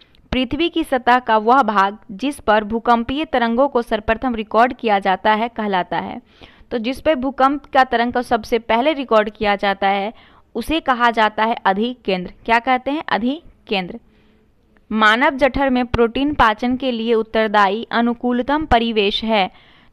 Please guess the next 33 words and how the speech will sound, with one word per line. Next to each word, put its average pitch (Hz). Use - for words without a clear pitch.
तो 226
वो 226
अनुकूलतम 254
परिवेश 262
अम्लीय 233
हो 254
जाता 208
है। 262
मानव 226
जठर 240
में 233
जो 233
प्रोटीन 233
पाचन 220
के 220
लिए 214
उत्तरदायी 202
अनुकूलतम 233
परिवेश 226
है, 226
वो 220
अम्लीय 196
होता 185
है। 170
सत्तर 262
नंबर 269
प्रश्न 214
है 220
कि 247
अधोलिखित 294
कौन 226
सी 302
चट्टान 226